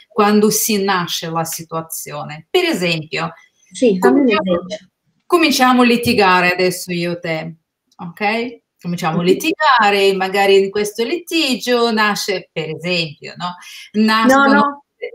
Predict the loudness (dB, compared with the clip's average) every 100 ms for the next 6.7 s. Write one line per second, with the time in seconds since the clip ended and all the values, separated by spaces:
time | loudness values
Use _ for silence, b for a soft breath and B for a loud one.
0 | -16 _ _ _ -2 4 6 6 6 2
1 | 0 0 2 4 4 2 2 0 -2 -2
2 | 0 0 2 2 0 -6 -6 -6 -6 -10
3 | -8 -6 -4 -2 0 2 2 0 -4 -2
4 | 0 0 -2 -2 -2 -2 -4 -10 -14 -10
5 | -8 -6 -4 -4 -4 -2 -2 -2 -6 -4
6 | 0 0 0 -2 -6 -10